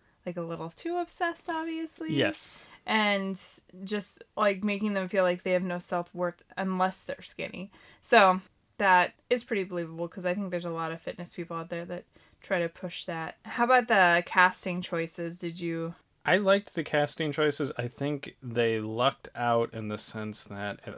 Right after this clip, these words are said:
Speaker 2: in that time period, you had two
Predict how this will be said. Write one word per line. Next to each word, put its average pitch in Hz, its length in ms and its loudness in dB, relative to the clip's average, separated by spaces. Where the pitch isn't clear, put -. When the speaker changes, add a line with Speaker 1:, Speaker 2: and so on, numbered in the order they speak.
Speaker 2:
in 107 220 -8
that 117 240 -4
time 135 300 0
period, 101 400 -2
you 113 160 -6
had 104 460 -6
two 147 540 -2